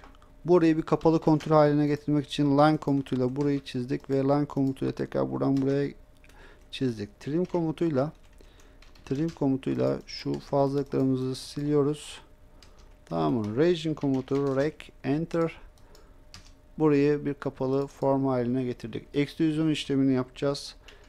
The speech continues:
Ekstrüzyon. Ekstrüzyon işlemimizi yapalım.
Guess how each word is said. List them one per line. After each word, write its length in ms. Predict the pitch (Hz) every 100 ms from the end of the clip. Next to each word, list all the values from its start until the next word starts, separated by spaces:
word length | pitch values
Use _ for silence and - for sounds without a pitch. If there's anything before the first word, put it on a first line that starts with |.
| - - - -
Ekstrüzyon. 840 | 143 143 - 139 139 135 131 143 143 - - - - - - - - - - - - - - - - - - - -
Ekstrüzyon 600 | 247 143 - 151 143 143
işlemimizi 1080 | 143 135 - 131 131 131 127 127 123 127 135
yapalım. 480 | 135 - 131 139